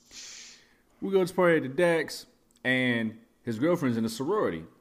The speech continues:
that happens to be the sister sorority of the fraternity that the football player is in. He happens to run into this football player.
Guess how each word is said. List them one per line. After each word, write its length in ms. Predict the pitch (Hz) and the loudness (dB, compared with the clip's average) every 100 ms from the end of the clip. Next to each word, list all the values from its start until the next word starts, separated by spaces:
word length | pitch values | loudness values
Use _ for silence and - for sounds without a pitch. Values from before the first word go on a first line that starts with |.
| _ _ _ _ _ _ | _ _ _ _ _ _
that 140 | 95 95 | -10 -4
happens 360 | 117 120 131 | -4 -4 -4
to 80 | 160 | -4
be 460 | 123 95 90 90 92 - | -4 -4 -2 -6 -8 -12
the 100 | 90 | -10
sister 480 | - 165 175 - 127 | -6 0 0 -2 -8
sorority 680 | - 98 160 185 107 98 101 - - | -8 -6 -2 -2 -2 -4 -8 -12 -6
of 220 | 101 90 | -6 -4
the 100 | 101 | -6
fraternity 840 | - 101 95 180 185 113 92 95 - _ _ 107 | -4 -8 -6 -6 -4 -4 -4 -8 -12 _ _ -6
that 260 | 98 90 | -4 -4
the 80 | 85 | -8
football 460 | - 190 135 104 90 | -4 -4 -2 -2 -2
player 340 | - 90 82 | -4 -6 -6
is 160 | 78 80 | -8 -10
in. 260 | 78 73 - _ _ _ _ _ _ _ _ _ _ _ _ _ _ _ _ _ | -12 -14 -20 _ _ _ _ _ _ _ _ _ _ _ _ _ _ _ _ _
He 260 | - 107 92 | -8 -6 -4
happens 420 | 92 92 101 - | -6 -6 -10 -6
to 180 | 110 92 | -6 -4
run 300 | 104 101 107 | -6 -6 -6
into 320 | 101 110 110 | -6 -4 -2
this 160 | 123 | -2
football 400 | 123 196 101 78 | -2 -4 -4 -8
player. 340 | - 78 53 | -8 -10 -14